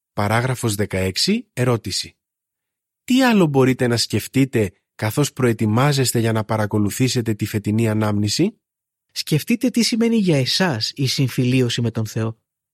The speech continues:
Speaker 2: Για παράδειγμα, ίσως αποκαλείτε τον Ιεχωβά πατέρα σας,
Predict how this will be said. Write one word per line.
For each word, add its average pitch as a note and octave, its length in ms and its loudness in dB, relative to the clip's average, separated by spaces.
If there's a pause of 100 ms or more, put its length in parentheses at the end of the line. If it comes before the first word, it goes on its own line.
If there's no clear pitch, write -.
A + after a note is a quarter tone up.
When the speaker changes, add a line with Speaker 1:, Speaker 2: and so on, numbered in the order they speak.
(100)
Speaker 2:
Για C#3 180 -4
παράδειγμα, D#3+ 580 2 (240)
ίσως - 320 -2
αποκαλείτε F3+ 560 0
τον E3+ 180 2
Ιεχωβά D#3+ 420 2
πατέρα F#3 540 -2
σας, - 380 -6